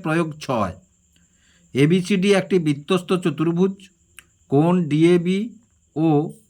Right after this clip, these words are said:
কোণ বিসিডি এর সমদ্বিখণ্ডক দেওয়া বৃত্তকে এক্স ওয়াই বিন্দুতে ছেদ করেছে,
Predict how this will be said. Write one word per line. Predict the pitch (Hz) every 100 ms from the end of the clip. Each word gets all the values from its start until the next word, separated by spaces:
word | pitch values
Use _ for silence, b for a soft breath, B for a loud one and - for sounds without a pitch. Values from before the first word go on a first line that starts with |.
| 147
কোণ | 160 175 139
বিসিডি | 151 151 185 170 185 185
এর | 180
সমদ্বিখণ্ডক | 143 143 156 165 175 170 170
দেওয়া | 180 170
বৃত্তকে | 143 143 143 - 160 175 147 147 - b b b b b -
এক্স | 135 175 -
ওয়াই | 156 156
বিন্দুতে | 160 165 175 170 170 -
ছেদ | 143 143
করেছে, | 160 170 156